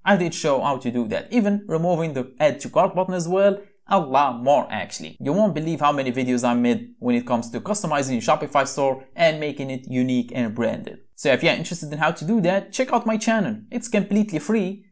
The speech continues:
and as well as the code is always free, and the only thing I'm asking for is just a like, please, just like the banner says, and for the sake of this sad emoji right here.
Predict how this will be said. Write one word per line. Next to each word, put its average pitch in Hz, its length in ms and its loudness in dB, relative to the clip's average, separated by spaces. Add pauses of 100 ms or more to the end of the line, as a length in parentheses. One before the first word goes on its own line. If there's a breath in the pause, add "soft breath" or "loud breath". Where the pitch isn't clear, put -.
(160)
and 175 240 0
as 151 160 -4
well 160 180 4
as 143 80 -4
the 143 80 -2
code 156 280 2
is 131 120 0
always 160 360 4
free, 202 420 0
and 208 140 0
the 202 80 -2
only 208 220 2
thing 208 160 -2
I'm 202 140 -2
asking 208 320 -2
for 208 380 2
is - 200 -6
just - 200 -4
a 135 60 -4
like, 147 300 0
please, - 300 -12
just - 200 -6
like 143 160 -2
the 123 80 -4
banner 143 320 0
says, 143 380 0 (240 soft breath)
and 214 220 4
for 196 160 2
the 165 100 -2
sake 151 280 0
of 131 140 -6
this 135 340 -2
sad 123 300 2
emoji 117 440 -2
right 98 220 -4
here. 82 240 -8